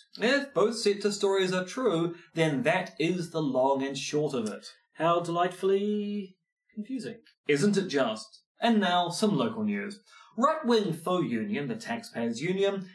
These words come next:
Speaker 1: have been found to use false identities in order to request official information via official information access requests.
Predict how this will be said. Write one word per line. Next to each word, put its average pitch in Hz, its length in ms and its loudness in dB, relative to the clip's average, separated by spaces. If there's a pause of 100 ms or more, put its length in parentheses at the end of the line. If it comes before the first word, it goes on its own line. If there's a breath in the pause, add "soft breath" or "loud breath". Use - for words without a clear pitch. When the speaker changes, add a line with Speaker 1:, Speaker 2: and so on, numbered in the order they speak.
Speaker 1:
have 277 180 -4
been 247 200 4
found 214 360 2
to 208 80 -2
use 156 460 -2
false 220 340 2
identities 120 680 -2
in 117 220 -4
order 196 380 2
to 170 120 -8
request 147 540 -2
official 226 500 0
information 123 840 -4 (180 loud breath)
via 135 480 2
official 139 400 -2
information 113 580 -6
access 135 440 -4
requests. - 640 -8